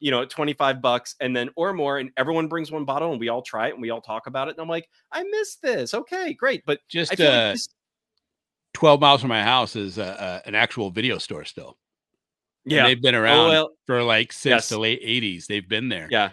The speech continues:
Speaker 2: And they still
Speaker 1: Yeah.
Speaker 2: rent V H S and they still
Speaker 1: Yes.
Speaker 2: rent D V D,
Speaker 1: Yep.
Speaker 2: and they're right
Speaker 1: Yep.
Speaker 2: next to, uh, Jalisco's, uh, Mexican restaurant. And
Speaker 1: Yep.
Speaker 2: they've been there the whole time. And it's,
Speaker 1: Yep.
Speaker 2: it's crazy. And the Blockbuster video that was there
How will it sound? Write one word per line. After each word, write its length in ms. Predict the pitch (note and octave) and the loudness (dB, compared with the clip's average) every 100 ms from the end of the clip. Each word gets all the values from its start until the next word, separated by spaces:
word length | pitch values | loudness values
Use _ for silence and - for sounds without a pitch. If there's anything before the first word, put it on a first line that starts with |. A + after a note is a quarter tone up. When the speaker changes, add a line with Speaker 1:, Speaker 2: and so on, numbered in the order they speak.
| _ | _
Speaker 2:
And 120 | A2+ | -2
they 120 | A2+ A2 | 2 2
still 220 | - A#2+ | 2 4
Speaker 1:
Yeah. 180 | G#2 A#2+ | 4 2
Speaker 2:
rent 300 | A#2+ A#2+ A#2+ A2+ | -2 0 0 2
V 140 | A#2+ | 4
H 240 | A#2+ A#2 | 4 4
S 300 | C#3 C#3 E3 - | 4 4 2 -4
and 160 | A2+ | -6
they 80 | G2+ | -2
still 200 | G#2 B2 | 0 0
Speaker 1:
Yes. 60 | A#2+ | 0
Speaker 2:
rent 280 | A#2 B2 A2 | -2 -4 -2
D 140 | B2 | -2
V 160 | A#2+ A#2+ | 0 0
D, 80 | A#2 | 0
Speaker 1:
Yep. 280 | B2+ D#3 - - - | 0 -2 -6 -16 -6
Speaker 2:
and 140 | A2+ | -6
they're 100 | G2+ | -2
right 180 | A2+ C3+ | 2 2
Speaker 1:
Yep. 80 | A2+ | 2
Speaker 2:
next 240 | C3+ - | 2 0
to, 380 | - G#2+ G#2 G2+ - C#3 _ _ | -2 0 -2 -6 -12 -20 _ _
uh, 220 | A#2 G2 | -6 -6
Jalisco's, 800 | F#2 A#2+ C3 C#3 D3+ C#3 D#3 - - _ _ | -4 0 2 2 4 4 2 -6 -18 _ _
uh, 180 | A#2 G#2+ | -4 0
Mexican 460 | B2+ C#3+ - C#3+ | 2 0 2 2
restaurant. 520 | C#3 C#3+ - D#3 E3 - _ _ | 4 2 2 0 0 -4 _ _
And 340 | A2+ G#2+ G#2 G#2 | -6 -4 -4 -4
Speaker 1:
Yep. 160 | A2+ _ _ _ _ _ _ | -6 _ _ _ _ _ _
Speaker 2:
they've 220 | A#2 A#2 A2 | -2 0 2
been 160 | C3+ | 2
there 160 | C#3+ C3+ | 2 2
the 120 | A#2 | 2
whole 280 | A#2+ C3+ C3+ | 4 2 2
time. 400 | B2+ A#2 F2 F2+ - | -2 -6 -8 -14 -6
And 140 | A#2 | -4
it's, 240 | B2 - - - | -2 -6 -12 -2
Speaker 1:
Yep. 120 | C3+ | 0
Speaker 2:
it's 80 | - | 0
crazy. 340 | D3 C#3+ C3 | 0 0 0
And 120 | C#3+ D3 | -2 -2
the 60 | |
Blockbuster 720 | C3 C3 G#3 - F3 - D3+ A#2 | 2 2 2 0 -2 0 0 2
video 360 | C3 A3+ A2 | 0 0 0
that 200 | G#2 B2 | 0 -4
was 220 | G#2+ G2 - | -4 -8 -6
there 340 | G#2 G#2+ | -4 -4